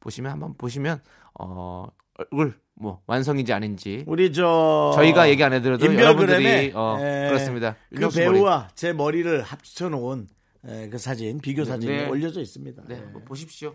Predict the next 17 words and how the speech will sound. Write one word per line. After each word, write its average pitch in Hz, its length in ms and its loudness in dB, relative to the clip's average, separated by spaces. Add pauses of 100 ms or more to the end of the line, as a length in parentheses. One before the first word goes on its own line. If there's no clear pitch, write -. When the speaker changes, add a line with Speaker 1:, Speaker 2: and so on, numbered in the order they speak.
Speaker 1:
예. 117 140 -16 (280)
보시고 185 280 -6
나면 165 420 -6 (500)
헤어의 190 540 -2 (120)
완성은 139 540 -2 (100)
얼굴인지 120 960 -4 (280)
아닌지 107 580 -4
여러분들께서 101 640 -8
판단하실 143 440 -8
수 - 360 -10
있습니다. 123 420 -8 (280)
<laughs> - 600 -6
삼구일팔님께서 214 1160 4
Speaker 2:
네. 160 200 0 (200)
Speaker 1:
제 185 140 0
동생 180 360 2
얘기인데요. 113 520 -4